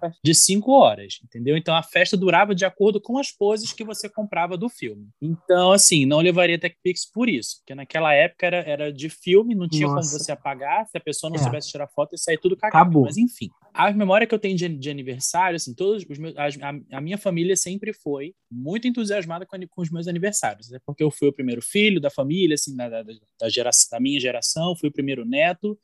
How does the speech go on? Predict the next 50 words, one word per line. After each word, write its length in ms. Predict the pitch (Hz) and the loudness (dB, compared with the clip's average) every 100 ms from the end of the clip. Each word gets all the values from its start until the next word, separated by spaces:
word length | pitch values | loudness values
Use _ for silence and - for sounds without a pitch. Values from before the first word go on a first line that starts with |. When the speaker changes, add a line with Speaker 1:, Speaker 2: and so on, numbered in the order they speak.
| _ - | _ -8
Speaker 1:
então 720 | 147 147 147 147 156 185 196 - | -6 -4 -2 0 0 -2 -4 -6
aniversário 800 | 147 147 151 151 - 143 160 160 | -2 2 2 2 0 2 0 0
era 180 | 165 147 | -2 -2
babado, 460 | 165 170 127 98 | -4 -2 -4 -4
assim, 280 | 113 - 104 | -12 -12 -14
tinha 220 | - 131 | -12 -8
aniversário 540 | 127 127 - 131 131 131 - | -6 -4 -2 -2 -2 -4 -4
que 80 | |
eu 60 | 135 | -2
não, 200 | 131 131 | -2 -2
eu 100 | 131 | -2
nem 140 | 139 220 | 4 6
lembro, 420 | 170 156 202 285 _ | 6 8 6 4 _
né, 140 | 127 185 | -10 -10
porque 500 | 160 - 127 120 107 _ - | -10 -4 -2 -2 -6 _ -10
até 120 | 117 | -4
Speaker 2:
Sim. 240 | - 151 | 6 8
Speaker 1:
os 100 | 139 170 - | 8 4 -2
três 240 | 127 117 | -2 0
anos 120 | 123 123 | -4 -4
de 40 | |
idade 260 | 120 113 120 | -2 -2 -4
a 40 | |
gente 100 | 120 | -4
não 80 | 147 | -2
Speaker 2:
Uhum. 60 | |
Speaker 1:
lembra. 360 | 139 156 214 254 | 2 2 2 0
Speaker 2:
Nem 120 | 151 175 | 0 2
con-, 260 | 156 147 | 2 0
não 60 | 139 | -2
tem 120 | 156 | -4
condição. 420 | 180 196 117 120 | -4 -4 -6 -10
Speaker 1:
Três, 240 | - 135 123 | -2 -2 -2
quatro 280 | 131 123 131 | -6 -8 -8
anos 120 | 123 | -8
a 40 | |
gente 100 | 123 | -6
realmente 400 | 113 143 131 - | -4 -2 -2 -6
não 80 | 143 | -8
lembra, 260 | 135 147 147 | -8 -8 -10
eu, 140 | 123 117 - | -8 -8 -8
eu 100 | 120 | -6
vejo 220 | 120 117 | -4 -6
foto, 420 | 127 123 127 - 190 - | -4 -2 -2 -4 -18 -10
mas 280 | 135 143 139 | -2 0 0
um 40 | 156 | 0
dos 120 | 175 | 0
meus 160 | 175 156 | 0 0
maiores 320 | 151 147 175 | 2 2 2
aniversários 640 | 175 165 165 - 143 156 | -4 -6 -8 -6 -6 -6